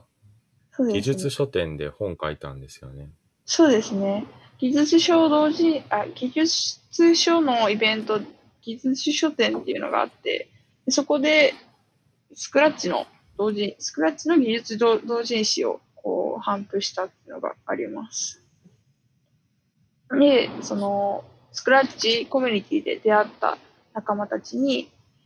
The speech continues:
Speaker 1: こう、「一緒に書き-、書かない？」みたいな声をかけて、で、実際五人、計九人かな？九名の方に書いてもらって、私も含め十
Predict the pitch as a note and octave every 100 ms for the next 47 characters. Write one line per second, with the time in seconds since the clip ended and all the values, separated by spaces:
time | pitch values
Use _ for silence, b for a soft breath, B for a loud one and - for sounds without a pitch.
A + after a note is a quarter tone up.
0 | _ _ _ - - - A3 A#3 A#3 A#3
1 | - - - - A#3 A#3 G3+ G#3 A3 F#3
2 | D#3+ - - - - G#3+ A3 A3 - -
3 | D#4+ D#4+ - _ _ _ - - - _
4 | _ _ _ _ - - C4 B3 B3 C#4
5 | D4+ B3+ - - _ _ _ _ _ _
6 | _ _ _ - - F#4+ C4+ - A4 B3+
7 | G#3+ - A#3 B3 - F#4+ D#4+ A3+ G#3+ G#3+
8 | G#3+ G3+ G3 E3+ - A#3+ G3+ G3 G#3 -
9 | - _ A#2+ - - _ - A#2+ B3+ C4
10 | C4 C#4 C4 B3 G#3 G#3 C4 B3+ B3 C4
11 | C4